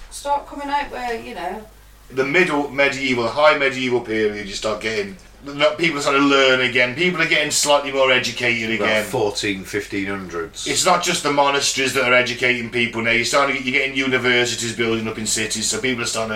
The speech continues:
Speaker 2: to
Speaker 1: Yeah.
Speaker 2: get educated again.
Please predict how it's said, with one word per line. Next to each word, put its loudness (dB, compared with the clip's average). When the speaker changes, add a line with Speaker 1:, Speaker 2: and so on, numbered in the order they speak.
Speaker 2:
to -16
Speaker 1:
Yeah. -12
Speaker 2:
get -2
educated -2
again. 0